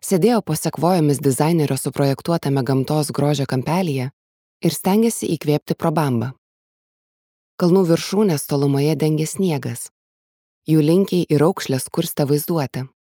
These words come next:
Medžiai netoliese buvo rūdžių raudonumo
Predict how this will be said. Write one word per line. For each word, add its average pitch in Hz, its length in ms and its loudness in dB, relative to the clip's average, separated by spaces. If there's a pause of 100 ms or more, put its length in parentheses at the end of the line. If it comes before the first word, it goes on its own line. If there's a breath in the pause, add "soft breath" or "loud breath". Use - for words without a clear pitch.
(880)
Medžiai 202 320 2
netoliese 156 560 0
buvo 143 320 2
rūdžių 151 320 0
raudonumo 147 540 2